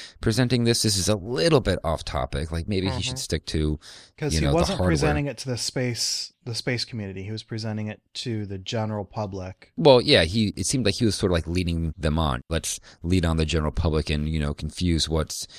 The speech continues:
Speaker 1: uh, what do they call it? The adjacent possible," <laughs> you know? And
Speaker 2: Right, right.
Speaker 1: so
Speaker 3: Yeah.
Speaker 1: it's like, this is a little, a little bit further out there, Jeff. And then he went to the whole reason why they were actually there, which was, you know, the Blue Moon lander. And I thought that was cool. Like, okay, this is something that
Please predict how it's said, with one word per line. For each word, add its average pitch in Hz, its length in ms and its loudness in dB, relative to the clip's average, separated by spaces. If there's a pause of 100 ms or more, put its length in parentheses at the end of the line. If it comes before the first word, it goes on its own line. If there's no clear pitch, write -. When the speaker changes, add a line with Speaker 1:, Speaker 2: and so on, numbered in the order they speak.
(300)
Speaker 1:
uh, 65 80 -2
what 73 160 0
do 85 60 2
they 85 60 0
call 90 200 0
it? 78 80 -4
The 69 100 -2
adjacent 90 400 2
possible," 101 540 2 (100)
<laughs> - 80 2
you 117 120 2
know? 104 240 4 (340)
And 92 260 4
Speaker 2:
Right, 117 300 2
right. 113 140 0
Speaker 1:
so 107 360 10 (140)
Speaker 3:
Yeah. 98 340 -10
Speaker 1:
it's - 340 -4
like, 87 180 4
this 98 220 4
is 80 240 0 (260)
a - 40 -14
little, 123 320 2
a 135 40 4
little 135 160 6
bit 87 120 2
further 85 260 2
out 80 180 4
there, 71 200 0 (100)
Jeff. 76 340 -2
And 92 260 2
then 101 280 4
he 101 180 4
went 87 260 2
to 82 380 2
the 85 100 4
whole 120 240 4
reason 95 260 2
why 82 160 2
they 80 100 -2
were 78 100 0
actually 73 260 -4
there, 85 200 -2
which 80 200 -2
was, 76 200 -2
you 82 60 0
know, 76 100 0
the 73 120 -6
Blue 82 200 0
Moon 80 220 0
lander. 76 400 0 (280)
And 104 120 2
I 107 60 4
thought 107 200 4
that 110 160 2
was - 160 -2
cool. 80 160 0
Like, 82 200 0
okay, 104 260 4
this 95 160 0
is 110 100 -2
something 87 360 0
that 76 180 0